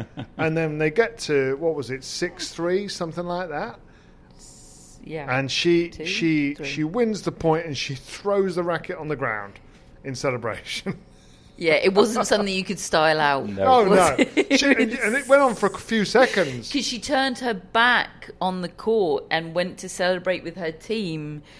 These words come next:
Speaker 3: so she wasn't, she wasn't seeing <laughs> any of the indicators <laughs> that might make her realise.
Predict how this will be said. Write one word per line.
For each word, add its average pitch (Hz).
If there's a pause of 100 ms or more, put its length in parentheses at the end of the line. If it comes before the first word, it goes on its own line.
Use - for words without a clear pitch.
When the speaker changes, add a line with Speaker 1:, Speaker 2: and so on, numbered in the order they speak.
(140)
Speaker 3:
so 185
she 190
wasn't, 202 (600)
she -
wasn't 202
seeing 190 (340)
<laughs> 311
any 202
of 180
the 185
indicators 190 (160)
<laughs> -
that -
might 208
make 190
her 185
realise. 170